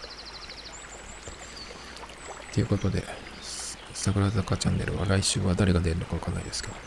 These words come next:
とりあえずね、みんな一回りはやってほしいなと思うんだけど、誰だろうね、あとこれから。沼ソング、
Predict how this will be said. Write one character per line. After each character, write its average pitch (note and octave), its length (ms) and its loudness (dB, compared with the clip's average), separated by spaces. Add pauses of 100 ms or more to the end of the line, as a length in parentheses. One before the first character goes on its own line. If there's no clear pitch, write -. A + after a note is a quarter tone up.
(680)
と F#2+ 100 0
り B2+ 120 8
あ - 20 8
え C3+ 40 6
ず B2+ 120 4
ね、 C3 160 4 (720)
み G2 100 6
ん F#2 120 8
な F2+ 100 6 (280)
一 - 160 0
回 G2+ 40 6
り F2 280 6
は E2+ 100 0 (100)
や F2 60 2
っ - 20 -2
て - 160 -2
ほ - 100 -4
し G#2 140 4
い - 20 10
な E2 80 6
と - 100 -2
思 E2+ 120 2
う E2+ 40 0
ん F2 140 -4
だ F#2 80 -2
け - 100 -6
ど、 - 80 -6 (560)
誰 C3+ 220 12
だ B2 80 12
ろ F2+ 120 8
う - 20 8
ね、 F2 120 8
あ F#2 40 4
と - 120 -2
こ F#2 140 2
れ F#2+ 80 6
か F#2 140 4
ら。 F#2 160 8 (680)
沼 C3+ 200 12
ソ G3+ 120 8
ン E3+ 160 12
グ、 F#2 260 8